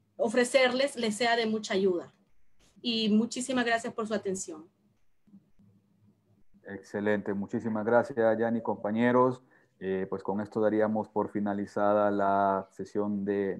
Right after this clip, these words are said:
Speaker 2: del día de hoy, esta capacitación intensiva. Eh, bueno, aclarar,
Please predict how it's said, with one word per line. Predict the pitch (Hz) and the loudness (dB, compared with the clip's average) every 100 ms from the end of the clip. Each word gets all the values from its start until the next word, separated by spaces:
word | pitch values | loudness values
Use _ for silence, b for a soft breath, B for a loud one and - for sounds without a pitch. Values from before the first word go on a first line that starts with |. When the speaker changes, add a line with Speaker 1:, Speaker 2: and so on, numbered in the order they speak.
| 92 | -6
Speaker 2:
del | 98 | -6
día | 101 110 107 | 0 2 4
de | |
hoy, | 107 135 | 6 4
esta | 127 117 | 4 -2
capacitación | 113 107 104 101 101 113 110 | -2 -4 -6 -4 -2 0 -2
intensiva. | 110 117 110 147 139 139 B B B | -2 -4 0 4 4 2 B B B
Eh, | 98 101 104 | -2 -2 2
bueno, | 104 101 101 | 0 0 -2
aclarar, | 101 101 104 123 127 131 | -2 2 6 6 6 -2